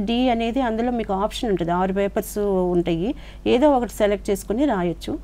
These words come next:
ఈ నాలుగు కూడా సెల్ఫ్ పేస్ modules మీరు ఆ digital learning హబ్‌లో చదువుకుని, అది కూడా ఆన్‌లైన్ టెస్ట్ ఉంటుంది, ఆ టెస్ట్ రాయాలి. ఈ రెండు సర్టిఫికేట్స్, అడ్వాన్స్డ్ ఇన్ఫర్మేషన్ టెక్నాలజీ, మేనేజ్‌మెంట్ కమ్యూనికేషన్ స్కిల్స్,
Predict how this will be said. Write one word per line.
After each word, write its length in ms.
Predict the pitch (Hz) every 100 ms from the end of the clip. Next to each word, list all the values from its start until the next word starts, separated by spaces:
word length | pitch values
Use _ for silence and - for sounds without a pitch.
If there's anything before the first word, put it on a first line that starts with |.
| - - - 240
ఈ 40 |
నాలుగు 540 | 220 214 233 277 294
కూడా 220 | 277 254 262
సెల్ఫ్ 380 | 247 226 -
పేస్ 240 | 254 240 -
modules 460 | 220 196 208 208 277
మీరు 520 | 240 208 196 185 185 - 185
ఆ 40 |
digital 400 | 190 202 - 240
learning 240 | 233 220 208
హబ్‌లో 460 | 202 190 202 214 - - -
చదువుకుని, 580 | 185 185 233 208 185 294 - - - -
అది 120 | 226
కూడా 180 | 240 277
ఆన్‌లైన్ 500 | 262 226 233 226 202 190
టెస్ట్ 280 | 196 185 -
ఉంటుంది, 420 | 175 165 160 202 - - - 202
ఆ 40 |
టెస్ట్ 360 | 202 214 - -
రాయాలి. 500 | 214 190 175 196 381 - - -
ఈ 120 | 254
రెండు 240 | 254 247
సర్టిఫికేట్స్, 540 | 247 202 185 190 156 - - - 214
అడ్వాన్స్డ్ 420 | 190 240 240 214
ఇన్ఫర్మేషన్ 520 | 214 208 208 196 196
టెక్నాలజీ, 480 | 196 190 196 196 269
మేనేజ్‌మెంట్ 500 | 254 214 196 196 185
కమ్యూనికేషన్ 500 | 185 185 185 180 -
స్కిల్స్, 400 | 170 - 160 151